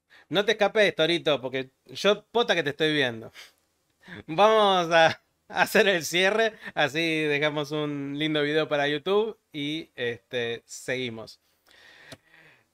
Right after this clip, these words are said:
Esto, espero que le hayan pasado bien. <laughs> Este, espero que le hayan pasado bien. Mi nombre es Sanis, esta es La Fragua del Conejo, donde se forjan las historias.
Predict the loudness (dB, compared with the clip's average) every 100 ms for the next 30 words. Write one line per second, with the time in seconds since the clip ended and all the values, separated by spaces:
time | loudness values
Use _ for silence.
0 | -2 -2 2 4 4 0 0 2 0 -4
1 | -4 -2 -2 0 0 2 2 4 4 6
2 | 4 4 -4 -12 -12 _ _ _ _ _
3 | _ _ _ -6 -2 -2 -4 -8 -6 -4
4 | -2 -2 -2 -4 -4 -4 -2 0 0 -4
5 | -6 -10 _ -6 -2 0 0 -2 0 0
6 | 0 -6 -4 -4 -2 -2 -2 0 2 2
7 | 0 -2 0 0 0 -4 -6 -6 -4 -2
8 | -4 -4 -8 -4 -2 0 -2